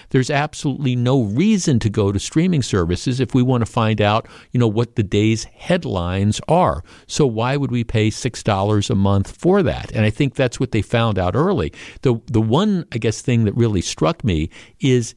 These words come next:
and this tells you how bad it must have been, is that they came to this conclusion this quickly. Because it's true that cable channels and streaming services come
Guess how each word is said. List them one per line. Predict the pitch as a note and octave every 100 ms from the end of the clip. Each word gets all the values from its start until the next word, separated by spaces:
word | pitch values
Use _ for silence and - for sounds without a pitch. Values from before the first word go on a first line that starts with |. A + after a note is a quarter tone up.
| _ -
and | A2
this | A2+
tells | - - F3 D#3
you | B2+
how | - G#2
bad | F2+ E2 G2+ B2 C3+ C#3+ -
it | G#2+
must | - G#2+ A2 -
have | D2
been, | E2+ D#3+ - - - - - -
is | A#2
that | C3 -
they | G#2+
came | - C#3+ D3
to | B2
this | A2 -
conclusion | A2+ F#2+ A#2 G#2 F#2+ G#2 F#2+
this | G#2+
quickly. | - D#3+ E3 E2 - - - -
Because | - A#2+ B2+ A2+ G#2+
it's | A#2+ G#2+ -
true | - F#3 A3 F#3+
that | B2+ G2+ - _ _ _ _ _ _ _ _ _ - - - -
cable | - C3 C#3 D3+
channels | D3 - B2+ B2 B2 B2 - - - _ -
and | G#2
streaming | - - C3+ C#3+ C3+ A#2+
services | - A2+ G#2+ G#2 A2+ G#2
come | - - B2+ B2+